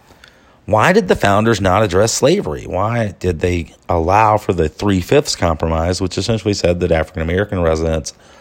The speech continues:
of a state or a legislative district counted as three-fifths of a person? Slave states wanted that because they wanted to have, uh,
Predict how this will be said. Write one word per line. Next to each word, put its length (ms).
of 180
a 60
state 420
or 360
a 100
legislative 580
district 480
counted 320
as 260
three-fifths 680
of 100
a 80
person? 400
Slave 340
states 260
wanted 520
that 440
because 320
they 120
wanted 380
to 80
have, 420
uh, 140